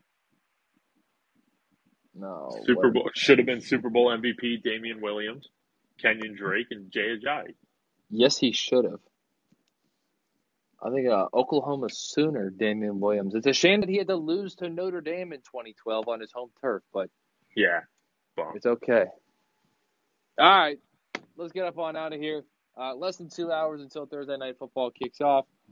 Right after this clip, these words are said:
Speaker 1: So go ahead and set your alarms. Be ready. Go ahead. T-, you got two hours to take a nap,
Speaker 2: <laughs>
Speaker 1: uh, and
Speaker 2: That's
Speaker 1: then you
Speaker 2: dangerous.
Speaker 1: can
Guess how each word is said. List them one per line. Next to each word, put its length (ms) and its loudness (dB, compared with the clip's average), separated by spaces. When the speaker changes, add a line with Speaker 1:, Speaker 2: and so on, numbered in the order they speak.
Speaker 1:
So 360 0
go 180 0
ahead 180 -2
and 320 -12
set 380 -2
your 480 4
alarms. 560 0
Be 180 -2
ready. 260 0
Go 140 4
ahead. 260 0
T-, 80 -8
you 100 -2
got 140 -2
two 160 -2
hours 180 -2
to 60 -20
take 160 -8
a 40 -10
nap, 240 -6
Speaker 2:
<laughs> 40 -2
Speaker 1:
uh, 280 -8
and 100 -6
Speaker 2:
That's 20 -8
Speaker 1:
then 120 -2
you 100 0
Speaker 2:
dangerous. 20 -6
Speaker 1:
can 260 -8